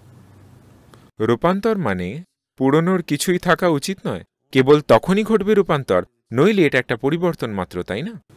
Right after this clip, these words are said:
আপনি ইতিমধ্যেই জীবনে অনেক পরিবর্তন করে ফেলেছেন, করেননি আপনি,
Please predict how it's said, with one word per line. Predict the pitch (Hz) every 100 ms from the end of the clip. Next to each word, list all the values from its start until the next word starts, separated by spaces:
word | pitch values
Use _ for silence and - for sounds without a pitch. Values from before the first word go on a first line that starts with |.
| _ - _ _ - - _ _ - - _ _ _ _ _
আপনি | 110 113 - 185 208
ইতিমধ্যেই | 131 139 175 214 160 139 98
জীবনে | 95 110 127 131
অনেক | 123 -
পরিবর্তন | 131 127 131 123 131
করে | 123 110 170
ফেলেছেন, | 131 98 - -
করেননি | - 117 170 247
আপনি, | 262 123